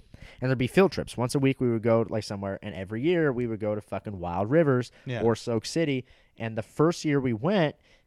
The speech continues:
Speaker 1: uh, I was in the wave pool, and this kid shitted in the wave pool,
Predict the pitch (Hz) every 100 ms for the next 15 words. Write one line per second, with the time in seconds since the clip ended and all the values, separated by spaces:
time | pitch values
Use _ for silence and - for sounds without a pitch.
0 | _ 127 123 113 104 - 120 123 - 147
1 | 160 147 147 123 113 - _ - 120 113
2 | - - 175 170 135 120 - _ - -
3 | - 151 185 131 107 104 _ _ - _
4 | - 156 160 135 147 151 123 117